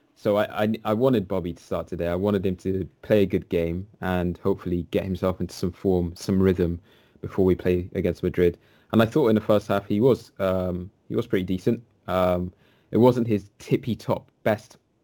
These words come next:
performance form ever, but, um, I think he's doing a lot of the right things on the ball. Um, so yeah,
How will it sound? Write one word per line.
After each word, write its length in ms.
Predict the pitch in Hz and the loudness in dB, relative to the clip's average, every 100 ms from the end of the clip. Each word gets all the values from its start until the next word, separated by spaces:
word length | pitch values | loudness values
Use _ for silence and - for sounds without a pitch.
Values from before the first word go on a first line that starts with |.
| _ _ _ _ - | _ _ _ _ -8
performance 760 | - - - 113 110 110 98 | -8 -8 0 2 4 2 -2
form 540 | - - 107 107 104 - | -10 0 4 6 4 -2
ever, 360 | 110 104 127 131 _ _ _ _ _ | -2 0 2 0 _ _ _ _ _
but, 380 | 107 98 95 - | 2 4 2 -2
um, 580 | 101 98 92 90 87 85 - | -2 0 0 -2 -6 -12 -14
I 60 | 90 | -6
think 160 | 123 | -4
he's 160 | 113 98 | -4 -4
doing 180 | 101 98 | -4 -2
a 40 | |
lot 160 | 95 98 | 0 -2
of 80 | 95 | -2
the 80 | |
right 260 | 90 95 - | -2 -2 -2
things 300 | - 90 90 | -2 -2 -4
on 80 | 90 | -4
the 60 | |
ball. 360 | 87 90 90 92 _ _ _ _ _ - | -2 0 -2 -4 _ _ _ _ _ -6
Um, 680 | 90 87 85 85 85 87 95 _ _ _ _ _ | -2 0 2 0 -2 -8 -12 _ _ _ _ _
so 180 | - | -4
yeah, 200 | 95 113 | 0 2